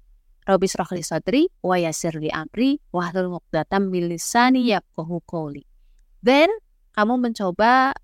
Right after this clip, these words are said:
beraktivitas seperti biasa. Artinya ketika dalam hati lo masih, eh, apa ya namanya ya, masih bergemuruh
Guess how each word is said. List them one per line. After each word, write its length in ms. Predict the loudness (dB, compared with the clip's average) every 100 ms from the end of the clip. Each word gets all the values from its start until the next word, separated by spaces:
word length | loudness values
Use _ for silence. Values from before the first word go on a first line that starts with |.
| _ _ _ -4
beraktivitas 640 | -4 -2 -6 -8 -2 -2 -2
seperti 240 | -4 -2
biasa. 400 | 0 -2 -2 -8 -6
Artinya 400 | -6 -2 -2 2
ketika 240 | 2 2
dalam 240 | 2 2 2
hati 240 | -2 0
lo 120 | 0 0
masih, 320 | -4 -6 -8 _ _ _ _ _ _ -16
eh, 260 | -10 -4 -2
apa 160 | 0 0
ya 160 | 0
namanya 320 | 0 -4 -4 -4
ya, 120 | -4
masih 240 | -4 -8 -8
bergemuruh 520 | -6 -4 -4 -4